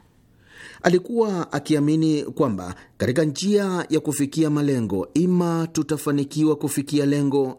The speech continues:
au tutauawa shahidi. Hatimaye upinzani wake dhidi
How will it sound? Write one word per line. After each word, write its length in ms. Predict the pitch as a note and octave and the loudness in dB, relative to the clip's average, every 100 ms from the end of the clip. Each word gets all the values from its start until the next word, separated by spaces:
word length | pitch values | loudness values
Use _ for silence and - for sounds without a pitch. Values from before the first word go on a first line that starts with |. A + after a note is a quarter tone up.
| _ | _
au 500 | C3 D3+ D#3 D#3 D3+ | -2 2 2 2 2
tutauawa 760 | C#3+ D3 C#3+ C3+ B2+ A2+ F#2+ G2 | 0 -2 0 0 2 0 -2 -2
shahidi. 640 | C3 B2 D#3+ A#2 G2+ G#2 - - - | -2 0 0 0 -4 -6 -8 -18 -10
Hatimaye 720 | E2 E2+ F2+ C3 C3 C3+ C3 | -6 -6 0 2 2 2 0
upinzani 520 | B2+ C#3 B2 C#3 C3+ | 0 -2 0 0 2
wake 580 | C#3 C#3+ C#3+ D3 C#3 C3 - | 0 0 -2 0 0 -2 -8
dhidi 640 | - A2 C#3+ C#3 C#3 C3 | -4 0 0 2 2 0